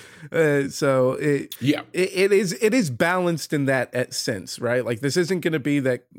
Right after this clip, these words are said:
Speaker 1: uh, a karma-esque card where it's like if the opponent gets another turn with it, it's game over. But
Speaker 2: Yeah.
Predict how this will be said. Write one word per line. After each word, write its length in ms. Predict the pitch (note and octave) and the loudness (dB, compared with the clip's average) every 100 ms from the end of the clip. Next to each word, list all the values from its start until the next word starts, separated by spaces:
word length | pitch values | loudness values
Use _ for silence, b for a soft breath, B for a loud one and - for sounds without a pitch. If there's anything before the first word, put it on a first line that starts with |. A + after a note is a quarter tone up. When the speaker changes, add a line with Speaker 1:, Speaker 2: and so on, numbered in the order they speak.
| - B2+ - | -10 -10 -6
Speaker 1:
uh, 380 | C3+ B2 B2 - C3 | -2 0 0 -2 -6
a 60 | |
karma-esque 840 | - D#3 C#3+ C3+ - B2 - - | -6 -2 0 -2 -2 -2 -4 -10
card 360 | - B2 A2+ G#2+ | -4 -2 -2 -2
where 180 | G#2 G#2 | -4 -6
it's 140 | G2+ | -6
like 140 | A2 A2+ | -8 -8
if 140 | - - B2 A#2 - | -10 -16 -20 -20 -10
the 340 | B2+ A#2+ A2+ | -2 0 -2
opponent 520 | C3 - D3 C#3 C3 - - - B B A2 | -4 -4 -2 0 -2 -6 -18 -20 B B -4
gets 240 | C3 - | -4 -2
another 400 | B2+ B2 A#2 A2+ | -2 0 0 -2
turn 340 | - A#2 A#2+ B2 | -4 -6 -4 -4
with 160 | C3 | -2
it, 200 | D3+ - | -4 -4
it's 140 | A2 - | -10 -6
game 260 | G#2+ F#2+ | -6 -6
over. 340 | E2 - - - B B B B - | -8 -10 -16 -20 B B B B -2
But 340 | B2+ A#2 G#2+ - | 0 0 -2 -6
Speaker 2:
Yeah. 180 | A2+ | -8